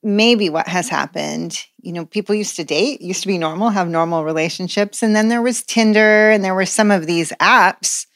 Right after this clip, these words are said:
It's, you know, it's like that weird anonymity of, of the, um, the internet. You know, people make comments on Instagram or Facebook posts and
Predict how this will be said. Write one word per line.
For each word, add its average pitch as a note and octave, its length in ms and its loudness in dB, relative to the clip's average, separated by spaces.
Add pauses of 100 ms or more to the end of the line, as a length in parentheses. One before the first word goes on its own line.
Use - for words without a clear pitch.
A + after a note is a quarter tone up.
(260)
It's, - 320 -4
you A#3 80 2
know, A3+ 100 4
it's A3 220 0
like G#3 260 0
that F#3+ 180 2
weird A3+ 640 2 (640)
anonymity G3 680 0
of, D#3+ 260 0 (120)
of D3+ 400 0
the, D3+ 420 2
um, C#3+ 380 -6
the - 120 -2
internet. F#3 460 2
You F3 80 -6
know, D#3+ 120 -6
people E3 280 -8
make D#3+ 240 -2
comments D#3+ 500 -4
on D3+ 140 -4
Instagram E3 580 -2
or D3+ 160 0
Facebook D#3+ 460 -6
posts E3+ 420 0
and D#3 260 -6